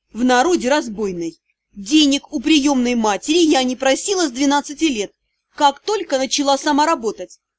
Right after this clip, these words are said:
Ни мои права, ни свободу передвижения, ни личную жизнь она никогда никоим образом не ущемляла. Выпускать на волю? Да, я слишком опекала тебя и ограждала от реальной жизни,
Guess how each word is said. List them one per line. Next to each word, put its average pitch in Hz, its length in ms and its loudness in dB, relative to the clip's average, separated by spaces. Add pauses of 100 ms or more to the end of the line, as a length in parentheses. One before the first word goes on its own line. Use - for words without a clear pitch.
(160)
Ни 294 180 6
мои 349 200 4
права, 226 480 -4 (220)
ни 277 160 4
свободу 277 520 0
передвижения, 220 1000 -2 (200)
ни 277 180 6
личную 269 440 2
жизнь 320 360 2
она 240 260 0
никогда 247 500 0
никоим 226 560 -4
образом 247 500 0
не 277 120 2
ущемляла. 269 680 0 (340)
Выпускать 269 680 -2
на 185 120 -10
волю? 220 440 -2 (600)
Да, 226 320 0 (500)
я 220 220 0
слишком 262 580 -2
опекала 240 540 -2
тебя 175 420 -12
и 247 100 -2
ограждала 240 720 0
от 247 140 -6
реальной 226 400 0
жизни, 165 480 -8